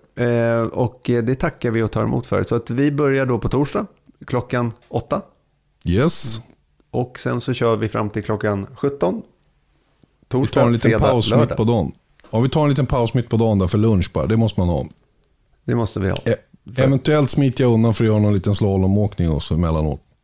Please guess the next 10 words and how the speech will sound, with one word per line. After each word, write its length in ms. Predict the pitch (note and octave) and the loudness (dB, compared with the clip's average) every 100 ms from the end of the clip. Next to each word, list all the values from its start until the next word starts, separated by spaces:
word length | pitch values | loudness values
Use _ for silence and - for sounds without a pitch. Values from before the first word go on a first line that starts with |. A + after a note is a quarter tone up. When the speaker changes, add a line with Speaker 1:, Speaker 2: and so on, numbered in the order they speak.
| _ _ _ | _ _ _
Speaker 1:
Ja, 220 | A2+ G#2 | -4 -4
precis. 520 | G#2 G#2 F#2+ - - - - | -2 -4 -4 -6 -10 -16 -12
<laughs> 0 | G2+ - G2 | -10 -8 -10
Det 120 | - G#2+ | -8 -10
är 80 | F#2+ | -10
dubbel. 520 | - - A2 A2 G2+ | -8 -2 -2 0 0
Du 120 | A#2+ | 0
ska 140 | B2+ D#3 | 0 -2
alltså 160 | B2+ | -2
kommentera 760 | G#2+ A#2+ B2 - C#3 D3+ D3 D3 | -4 -2 -2 0 0 0 0 -2